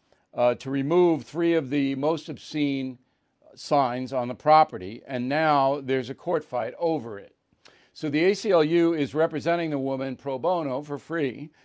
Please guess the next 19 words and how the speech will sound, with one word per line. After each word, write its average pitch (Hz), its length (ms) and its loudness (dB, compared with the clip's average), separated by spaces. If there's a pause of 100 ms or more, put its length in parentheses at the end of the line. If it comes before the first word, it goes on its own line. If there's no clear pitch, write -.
(180)
saying, 160 300 2
"No, 185 320 6
no, 170 240 0
she 175 140 -8
has 196 120 -6
a 180 60 -8
right 156 440 2 (400)
to, 151 440 -2
uh, 135 140 2
put 156 220 -6
the 151 120 -4
obscene 151 680 -4 (340)
Biden 147 400 2
signs 135 460 -4
up 135 260 0
on 123 300 -2
her 135 140 -6
mother's 117 500 -8
lawn." 143 500 2